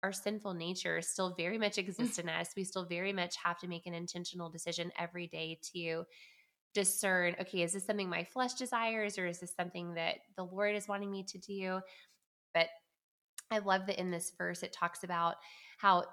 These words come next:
Speaker 1: daily we have to make the decision to take off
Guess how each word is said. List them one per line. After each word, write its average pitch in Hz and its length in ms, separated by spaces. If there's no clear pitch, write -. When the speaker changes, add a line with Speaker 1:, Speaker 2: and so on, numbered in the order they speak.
Speaker 1:
daily 180 440
we 185 120
have 175 340
to 190 180
make 180 260
the 202 80
decision 185 600
to 175 280
take 202 240
off 180 380